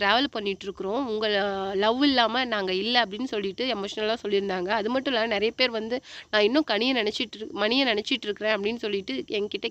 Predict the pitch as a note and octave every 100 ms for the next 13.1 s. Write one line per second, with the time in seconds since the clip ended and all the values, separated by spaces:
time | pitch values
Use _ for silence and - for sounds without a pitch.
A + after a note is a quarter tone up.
0 | - G3 F#3+ F#3 F#3+ B3 - - - G#3+
1 | A#3 A#3 A3 G#3 B3+ D#4 B3+ - - G#3+
2 | A3+ A3+ G#3+ G3+ G3+ B3+ A#3+ G3 - A3+
3 | G#3+ G#3 G3 G#3+ G3 A3+ A#3+ A#3 G#3+ G3+
4 | A3+ A3 G3+ G#3 A#3+ G#3 G#3+ A3 A3 A#3
5 | A3+ G#3 G3+ A#3 - G3+ F#3+ F#3+ A3 -
6 | - - - G#3+ F#3+ F#3+ A#3 C#4+ C#4 G3+
7 | G3 F#3 F3 A#3+ G#3 G3 F#3+ F#3+ F#3 -
8 | F#3+ C4+ - - - - - B3 D4 D4
9 | A#3 A3 C4 C4 C#4 A#3+ G#3+ G#3 - B3+
10 | G#3 F#3+ G3+ B3+ A#3+ G3+ F#3+ F#3 A#3 A#3
11 | G3 G#3 B3+ F4 C#4 C4 C#4 A3 - A#3
12 | A3 A3 G#3 F#3+ A3 G3+ F#3 F#3+ F#3 -